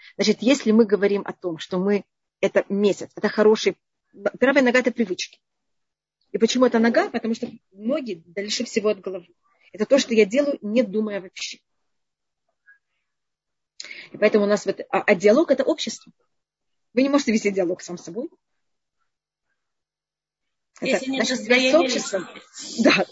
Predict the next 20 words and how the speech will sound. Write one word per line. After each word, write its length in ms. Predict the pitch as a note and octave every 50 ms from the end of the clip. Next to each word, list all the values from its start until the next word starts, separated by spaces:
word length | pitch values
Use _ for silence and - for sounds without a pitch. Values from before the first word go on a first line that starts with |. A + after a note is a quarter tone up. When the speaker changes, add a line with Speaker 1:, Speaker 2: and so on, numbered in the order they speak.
| _
Speaker 1:
точно. 680 | - D#3 - - E3 - - - - - - - - -
Наша, 400 | - G#3+ A#3 C4 B3 - A#3 A3 - - _ _ _ -
а, 120 | F#3 F#3
связь 280 | - - A3 B3+ B3+ -
с 60 | -
обществом, 360 | F4 A4 G#4 - - - G3+
она 160 | G#3 G#3+ A3+
с 60 | A3 -
помощью 300 | - F#3 F#3 - - A3
разговора. 460 | B3 - - G4+ A4+ G#4+ F4+ A3 - _ _ _ _ _ _ _ _ _ _ _ _ _ _ _ _ _ _ _ _ _ _ _ _ _ _ _ _ _ _ _ _
Поэтому 240 | G#3 G#3 A#3 A3+ - -
можно 340 | A3+ A3 B3+ D4+ C#4 C#4 C#4
сказать, 320 | - - B3 A3+ C4+ C4
что 180 | - - G#3+ G#3
месяц, 500 | G3 G3+ G3+ A3 A#3+ A3+ - F#3 - _ _ _ _ _
э, 180 | F3+ F3 E3+ E3+
Нисан, 500 | E3+ F#3 G3+ - - - D#4+ G4+ G#4 D#4
главная 320 | A3 G#3+ A3 G#3 F#3 G3
его 120 | F#3 F3+ G3+
точка, 400 | - E4+ G#4 - - - G4